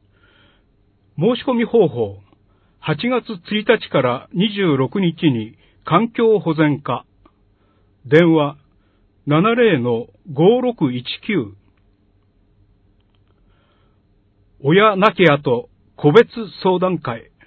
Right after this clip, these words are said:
親亡き後の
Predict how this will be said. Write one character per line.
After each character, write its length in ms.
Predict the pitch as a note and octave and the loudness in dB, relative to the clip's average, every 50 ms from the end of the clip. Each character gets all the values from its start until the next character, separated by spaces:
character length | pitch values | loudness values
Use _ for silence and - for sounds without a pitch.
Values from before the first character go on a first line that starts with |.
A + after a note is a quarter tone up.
| _ _ _ _ _ _ _ _ _ _ _ _ _ _ _ _ _ _ _ _ _ _ _ _ _ _ _ _ _ _ _ _ _ _ _ _ _ - | _ _ _ _ _ _ _ _ _ _ _ _ _ _ _ _ _ _ _ _ _ _ _ _ _ _ _ _ _ _ _ _ _ _ _ _ _ -4
親 240 | C#3 D#3 F#3 A3+ A#3 | 0 0 2 2 0
亡 140 | A3+ A#3 | -2 -4
き 160 | A3+ - F#3 F3 | -4 -2 0 0
後 240 | G3 F3+ F3 E3 | 0 0 0 -2
の 300 | D3+ C#3 C3+ C3 - - | 0 0 -2 -4 -8 -14